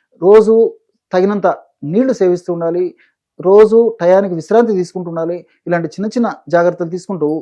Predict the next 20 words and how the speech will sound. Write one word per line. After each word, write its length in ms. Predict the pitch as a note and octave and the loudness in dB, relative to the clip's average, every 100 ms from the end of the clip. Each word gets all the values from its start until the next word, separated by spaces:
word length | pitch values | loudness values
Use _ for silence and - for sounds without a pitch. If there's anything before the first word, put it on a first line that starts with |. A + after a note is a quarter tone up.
| D#3 | -8
మరి 120 | E3 E3 | -6 -6
ఈ 40 | |
యొక్క 120 | D#3 D3 | -6 -10
ఔషధాన్ని 300 | E3+ G#3+ F3+ | -8 -6 -2
వాడుకోవడం 380 | D3+ D3+ E3 D#3 E3+ | -2 -2 -2 -4 0
వల్ల 120 | D3 D3 D3 _ _ | -2 -2 -8 _ _
చాలా 140 | E3 D3+ | -4 -2
సమర్థవంతమైనటువంటి 720 | D#3 G3 G3 G3+ F#3 F3 F3 E3+ | -4 -2 0 2 0 -2 -4 -6
ఫలితాలు, 480 | F3 F3 F3 E3 E3+ - - | -4 -4 -4 -4 -8 -10 -6
ఫలితాలు 320 | F3+ F#3 G3 F3+ | -2 2 2 2
కలుగుతాయి. 340 | F3 F3+ F3+ F3+ _ _ E3+ | -2 -4 -6 -8 _ _ -6
ఉన్నటువంటి 380 | G3+ A3+ A3 G3 | 0 2 4 2
సమస్య 240 | F3+ G3+ G3+ | -4 -8 -2
తగ్గిపోవడమే 480 | F3+ F3 F3+ F#3 F3+ E3+ | -2 -2 -2 -2 -2 -4
కాకుండా 280 | D#3+ E3+ F3 D#3 | -6 -4 -4 0
భవిష్యత్తులో 500 | F#3+ A3 G3+ F#3 F#3 F3+ E3+ | 0 0 -4 -4 -2 -2 -6
ఈ 40 | D3+ | -8
సమస్య 280 | E3 G#3+ A3 G3 | -8 -2 0 2
రాకుండా 280 | F#3+ G3+ G3+ | 0 0 0
ఉంటుంది. 280 | F#3+ G3 | -2 -6